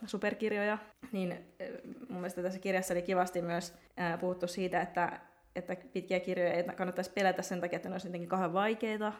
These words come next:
vaan ne vaatii vaan siis niinku silleen perslihaksia, että jaksaa lukea sitä, että siis niinku keskittymiskykyä, mitä tietenkään kenellään ei nykyään enää ole. Ja ylipäätänsä semmoinen, että,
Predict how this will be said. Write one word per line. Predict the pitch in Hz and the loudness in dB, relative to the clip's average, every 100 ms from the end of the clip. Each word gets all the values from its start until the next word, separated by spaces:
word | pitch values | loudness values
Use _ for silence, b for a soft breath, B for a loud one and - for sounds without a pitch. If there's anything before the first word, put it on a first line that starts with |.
| - | -4
vaan | 185 175 175 B B - | 0 0 -2 B B -2
ne | 190 | 6
vaatii | 180 185 | 6 6
vaan | 185 | 2
siis | 208 196 202 | 2 0 0
niinku | 185 | -2
silleen | 190 190 180 175 - | -2 -2 -2 -4 -2
perslihaksia, | 196 185 185 180 180 170 170 - | 2 2 2 0 0 -2 -2 -2
että | - | -2
jaksaa | - - - 190 | -4 -4 -2 -2
lukea | 185 226 220 | 0 0 0
sitä, | 220 202 190 | -2 0 2
että | 190 190 | 0 -2
siis | 175 | -6
niinku | 175 185 | -6 -6
keskittymiskykyä, | - - - - 190 190 180 185 185 | -8 -10 -8 -4 -4 -2 -4 -2 -2
mitä | 185 175 | 0 0
tietenkään | 170 170 170 | 2 2 2
kenellään | 170 170 180 - - | 0 -2 0 0 0
ei | - | -2
nykyään | 185 180 - - | -2 0 0 0
enää | 180 185 | -2 -2
ole. | 208 240 254 B B B B B - | 0 0 0 B B B B B -2
Ja | 180 156 - | 0 0 0
ylipäätänsä | 175 175 170 175 175 | 0 2 0 0 -2
semmoinen, | 185 175 170 160 | -4 -2 -2 -4
että, | 170 160 160 | -4 -4 -4